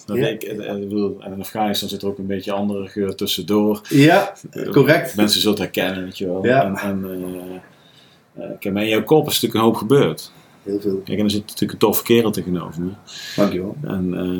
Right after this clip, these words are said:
Speaker 2: Wederzijds.
Speaker 1: ja, dus, en, en, en, maar wat is dan jouw, wat, wat zijn de stappen die je hebt genomen en, en hoe ben je de jongen geworden wie je eigenlijk altijd al was,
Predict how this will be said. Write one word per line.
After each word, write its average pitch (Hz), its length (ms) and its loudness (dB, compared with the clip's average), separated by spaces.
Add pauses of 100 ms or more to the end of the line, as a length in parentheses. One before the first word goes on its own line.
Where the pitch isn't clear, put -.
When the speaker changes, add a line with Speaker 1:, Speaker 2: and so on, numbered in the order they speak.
Speaker 2:
Wederzijds. 92 560 -2
Speaker 1:
ja, 117 240 2
dus, 101 220 2
en, 120 240 -2
en, 113 180 -2
en, 110 240 0
maar 110 120 2
wat 131 120 6
is 123 100 2
dan 117 220 2
jouw, 110 400 6
wat, 113 160 2
wat 117 160 0
zijn 117 120 -4
de 104 60 0
stappen 131 380 0
die 110 80 -2
je 110 60 2
hebt 110 120 -4
genomen 110 540 2
en, 98 180 -4
en 101 120 -4
hoe 101 120 -2
ben 107 180 -4
je 98 80 -4
de 98 100 -4
jongen 107 280 -2
geworden 101 240 0
wie 101 100 0
je 101 160 0
eigenlijk 117 340 2
altijd 120 200 2
al 98 120 2
was, 135 420 2